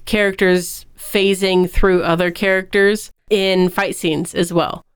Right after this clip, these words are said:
where the character is so fast they just go through somebody. And it's like, no, you just, there has to be a logic to the types of movement that they're doing. Romantic scenes in a similar way where,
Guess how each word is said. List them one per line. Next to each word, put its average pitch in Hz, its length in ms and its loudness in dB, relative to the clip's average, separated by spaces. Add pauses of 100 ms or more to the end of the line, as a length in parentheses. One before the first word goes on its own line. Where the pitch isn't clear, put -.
(300)
where 180 360 2
the 185 80 -2
character 202 360 -2
is 180 100 -4
so 240 100 2
fast 190 440 -4
they 185 180 -2
just 180 180 -6
go 185 160 2
through 196 520 2
somebody. - 540 -6 (360)
And 185 120 2
it's 185 100 -2
like, 180 200 -4
no, 185 380 2
you 202 200 -2
just, 208 360 -6 (520)
there 208 200 0
has 220 260 -2
to 240 100 -6
be 208 200 0
a 190 80 4
logic 190 680 0
to 208 580 2 (180)
the 202 100 0
types 196 400 -6
of 185 100 -2
movement 185 380 2
that 170 120 -4
they're 170 120 0
doing. 165 460 0
Romantic 196 640 0
scenes 196 600 2 (100)
in 196 180 2
a 180 240 2
similar 180 580 2
way 190 380 0
where, 180 440 0